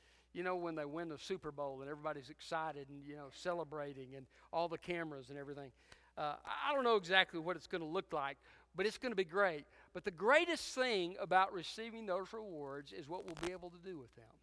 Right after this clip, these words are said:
Because the Bible says we will cast our crowns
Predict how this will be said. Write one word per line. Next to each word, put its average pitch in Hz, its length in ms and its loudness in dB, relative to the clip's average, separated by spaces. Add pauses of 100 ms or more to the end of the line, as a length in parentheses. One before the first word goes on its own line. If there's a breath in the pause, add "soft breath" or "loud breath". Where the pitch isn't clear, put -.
(840 loud breath)
Because 139 240 -10
the 139 100 -10
Bible 175 380 -2
says 156 280 -8
we 151 140 -10
will 127 220 -16
cast 156 560 -12
our 135 220 -10
crowns 120 720 -14